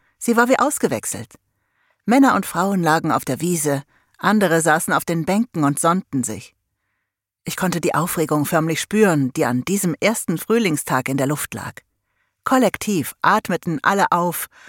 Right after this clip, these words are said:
und freuten sich, dass der Winter vorbei war. Und, was ich auch wahrnahm, sexuelle Spannung. Pärchen kuschelten sich aneinander, andere knutschten innig. Das war nicht zu übersehen. Im Supermarkt um die Ecke,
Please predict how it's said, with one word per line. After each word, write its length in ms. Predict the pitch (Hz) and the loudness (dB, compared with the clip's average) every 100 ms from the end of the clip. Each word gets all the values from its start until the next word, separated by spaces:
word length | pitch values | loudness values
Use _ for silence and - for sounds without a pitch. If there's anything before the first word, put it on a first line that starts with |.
| - | -4
und 140 | 277 - | -2 -2
freuten 400 | - 247 254 196 | -2 -4 0 0
sich, 180 | 175 - | 0 0
dass 180 | 165 | 0
der 180 | - 151 | 0 0
Winter 240 | 151 139 131 | 0 -2 -2
vorbei 380 | 139 113 104 | -4 -4 -6
war. 300 | - - 120 _ _ _ _ _ _ _ _ _ _ _ _ - | -10 -12 -14 _ _ _ _ _ _ _ _ _ _ _ _ -4
Und, 400 | 156 196 269 - | 0 2 2 -2
was 160 | - | -6
ich 160 | 143 - | -6 -4
auch 200 | 117 - | -2 0
wahrnahm, 560 | 143 160 160 214 254 - _ - | 2 2 0 2 0 -4 _ -6
sexuelle 520 | - 170 - - 131 | 0 0 0 -2 -2
Spannung. 500 | - 208 175 120 110 _ _ _ _ _ - | -2 0 0 -2 -6 _ _ _ _ _ -10
Pärchen 460 | 185 180 - 151 | -6 -4 -2 -2
kuschelten 440 | - 170 170 165 160 | -2 0 0 0 -4
sich 220 | 160 - | -2 0
aneinander, 640 | 170 175 185 196 180 165 - - - | 0 2 2 2 0 -2 -6 -16 -2
andere 380 | 226 247 196 185 | 2 2 2 0
knutschten 520 | 220 247 - - 156 | 2 2 0 -4 -4
innig. 440 | - - - - _ _ _ _ - | -6 -12 -14 -18 _ _ _ _ -2
Das 180 | 277 208 | 0 2
war 80 | |
nicht 200 | 202 285 | 2 0
zu 100 | - | 0
übersehen. 520 | 226 269 180 127 131 - _ _ _ _ _ _ - | 2 2 0 -6 -10 -16 _ _ _ _ _ _ -4
Im 140 | 180 | -2
Supermarkt 560 | 165 196 220 151 131 - | 0 2 4 2 0 0
um 100 | 147 | -2
die 140 | 143 | 0
Ecke, 320 | - - 127 | 0 0 -2